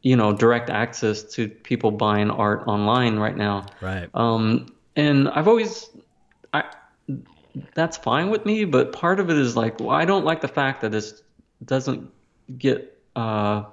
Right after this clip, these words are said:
Speaker 1: like, eyes directly on
Speaker 2: Right,
Speaker 1: it, like,
Speaker 2: doesn't get
Speaker 1: at, at
Speaker 2: seen
Speaker 1: a
Speaker 2: in
Speaker 1: show,
Speaker 2: person.
Speaker 1: and it, it feels
Speaker 2: Yep.
Speaker 1: weird to me. And I've, um, so right now,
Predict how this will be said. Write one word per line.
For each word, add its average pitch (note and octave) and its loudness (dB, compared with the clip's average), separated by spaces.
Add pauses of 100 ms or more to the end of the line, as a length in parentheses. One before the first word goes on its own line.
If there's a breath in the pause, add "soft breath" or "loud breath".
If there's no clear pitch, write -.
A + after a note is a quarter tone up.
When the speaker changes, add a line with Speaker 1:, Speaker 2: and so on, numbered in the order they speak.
Speaker 1:
like, A2+ -2
eyes B2 2
directly A#2 2
on C#3+ 2
Speaker 2:
Right, A2+ 6
Speaker 1:
it, F#2 -4
like, A2+ -4
Speaker 2:
doesn't G#2 -2
get A2+ 2
Speaker 1:
at, A2+ 0 (100)
at - -
Speaker 2:
seen A2+ 0
Speaker 1:
a G#2+ 0
Speaker 2:
in G2+ -2
Speaker 1:
show, D#3+ 4
Speaker 2:
person. A2+ 2
Speaker 1:
and A#2 -2
it, C3+ 0
it D3 -2
feels F#3 -2
Speaker 2:
Yep. D#3 -2
Speaker 1:
weird F#3 0
to - -6
me. A2 -2 (280 soft breath)
And C3+ 2 (880)
I've, C3+ -2
um, G#2 -2 (1000)
so E3+ 2 (480)
right D#3+ 2
now, E3+ 2